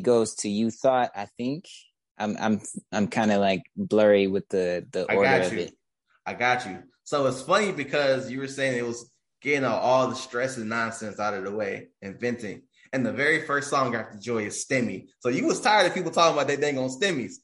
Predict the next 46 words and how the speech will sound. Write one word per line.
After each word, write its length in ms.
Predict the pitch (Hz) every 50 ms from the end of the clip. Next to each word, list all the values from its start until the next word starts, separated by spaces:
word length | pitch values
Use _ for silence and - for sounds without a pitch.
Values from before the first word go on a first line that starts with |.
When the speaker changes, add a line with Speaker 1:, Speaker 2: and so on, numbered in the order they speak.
| _ _ -
Speaker 2:
I 80 | -
see 180 | - - 381 381
what's 160 | 330 240 - -
going 280 | 190 180 160 156 151
on 180 | 151 147 139 127
here, 180 | 117 139 135 120
bro. 320 | 104 123 113 110 120 123 120
Speaker 1:
Yeah. 720 | 117 123 131 135 135 135 135 135 135 135 135 - 147 -
Speaker 2:
<laughs> 760 | - - - - - 202 180 - - 180 - - - - -
Speaker 1:
Well, 220 | 143 165 185 180
Speaker 2:
But, 160 | 165 165 165
Speaker 1:
and 160 | 160 160 160 151
Speaker 2:
uh, 40 |
Speaker 1:
yeah, 360 | - 202 180 143 127 117 135 147
and 180 | 151 151 143
Joy, 200 | 135 156 165 170 143 - 156
and, 160 | 147 131 123
and 220 | 135 139 135 131
Stimmy 580 | 120 - - - - - 185 185 196 190 165 147
was 220 | 143 143 139 135
like 260 | 135 135 131 127 -
a, 140 | - 123 120
you 180 | 117 117 127 143
know, 300 | 143 131 117 117 123 113 - _ _ _ _ _ - 135
generational 720 | 107 139 151 151 147 143 143 143 143 143 - 143 135 127
wealth, 320 | 123 135 135 131 127 127 - -
like, 380 | - 120 110 110 107 104 98 - - - - - 117
just 240 | 107 120 127 123 -
trying 180 | - 160 139 131
to 80 | 123 120
get 240 | 110 117 131 117 -
that 200 | 127 120 117 120
out 260 | 120 120 117 104 -
there, 180 | 113 110 110 113
you 200 | 110 113 117 120
know 80 | 117 113
what 60 | 110
I'm 60 | 113 113
saying? 400 | - - 123 117 113 110 110 107
Like, 260 | 104 98 95 98 - _ _ _ _ _ _ _
if 200 | - 117 123 -
we 120 | - 151 156
gonna 320 | 156 160 156 156 147 143
get 240 | 127 120 143 151 143
this 180 | - 165 156 -
money, 440 | 170 165 175 185 196 196 202 202